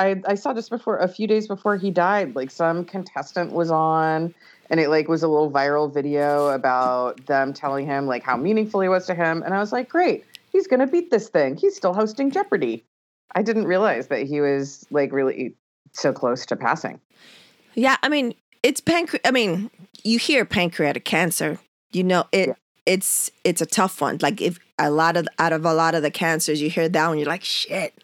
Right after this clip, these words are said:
Speaker 2: Like, pretty much
Speaker 1: Yeah.
Speaker 2: death sentence. You just don't know when because it's, it's a hard one if you look at the numbers.
Speaker 1: Yeah.
Speaker 2: Um, so, yeah.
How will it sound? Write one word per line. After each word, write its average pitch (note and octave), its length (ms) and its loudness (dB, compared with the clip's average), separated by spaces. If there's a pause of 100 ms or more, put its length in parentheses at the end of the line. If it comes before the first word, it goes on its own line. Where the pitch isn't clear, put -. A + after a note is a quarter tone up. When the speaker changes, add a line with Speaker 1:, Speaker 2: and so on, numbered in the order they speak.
(120)
Speaker 2:
Like, D#3 240 -4 (600)
pretty F4+ 260 0
much A#3+ 180 2
Speaker 1:
Yeah. G3+ 100 0
Speaker 2:
death G#3+ 240 2
sentence. F3 460 0
You G#3+ 80 -2
just F#3+ 240 0
don't F#3 160 2
know F3 140 2
when D#3+ 420 2
because E3 280 -2
it's, E3+ 200 -2 (100)
it's - 140 -2
a D3+ 40 -2
hard F#3 360 2
one C#3 180 -4
if D#3 140 -4
you F3 60 2
look E3 200 0
at - 140 -4
the - 80 -2
numbers. D#3 720 0 (360)
Speaker 1:
Yeah. B2+ 340 0 (260)
Speaker 2:
Um, E3+ 640 0 (880)
so, - 460 -4
yeah. G3+ 500 0